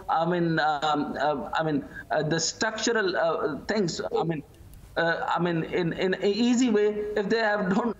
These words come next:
if they don't have food, there, there is no economy. If there is no economy, there is just a war. So, so there is need of the psychological, um, I mean, uh, uh, uh, change, and, uh, I can see that little, uh,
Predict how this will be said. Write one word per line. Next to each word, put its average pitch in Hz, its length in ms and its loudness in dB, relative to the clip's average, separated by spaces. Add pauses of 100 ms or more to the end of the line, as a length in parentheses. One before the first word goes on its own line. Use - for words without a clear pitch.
(140)
if 208 160 2
they 208 140 0
don't 226 260 0
have 208 260 -2
food, 220 460 0
there, 185 200 2
there 196 220 0
is 175 180 2
no 185 140 2
economy. 196 520 2
If 170 200 0
there 185 180 2
is 190 160 0
no 196 180 4
economy, 202 500 2
there 185 180 2
is 180 80 0
just 185 280 0
a 180 40 0
war. 185 400 0 (240)
So, - 400 -2 (720)
so 214 360 -4
there 196 280 2
is 233 200 0
need 190 440 4
of - 240 -2
the 185 80 2
psychological, 170 1000 -2
um, 143 360 2 (160)
I 139 100 0
mean, 139 320 2
uh, 123 80 -2
uh, 127 1000 0
uh, 127 440 0
change, 214 420 0 (480)
and, 175 280 0
uh, 160 300 2 (320)
I 247 180 0
can 277 200 2
see 240 260 0
that 202 220 -2
little, 202 320 -4 (100)
uh, 156 220 0